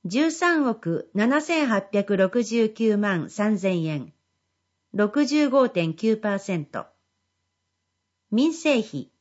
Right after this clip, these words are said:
四十二億一千三百二十一万八千円。十八億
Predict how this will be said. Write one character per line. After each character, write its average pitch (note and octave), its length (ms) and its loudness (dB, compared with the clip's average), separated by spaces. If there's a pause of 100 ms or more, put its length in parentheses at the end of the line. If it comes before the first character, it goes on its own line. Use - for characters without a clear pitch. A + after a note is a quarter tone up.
(960)
四 D#4+ 280 2
十 B3 260 2
二 A3+ 200 0
億 F3 480 -4
一 G#3 120 -2
千 D#4 340 -2
三 B3+ 280 0
百 G3 240 0
二 A3+ 160 2
十 F#3 240 0
一 E3 280 -4
万 F#3+ 360 -2
八 F3 120 -4
千 G3+ 400 -4
円。 E3 280 -4 (1300)
十 D4 320 0
八 D4 340 -2
億 G#3 460 -2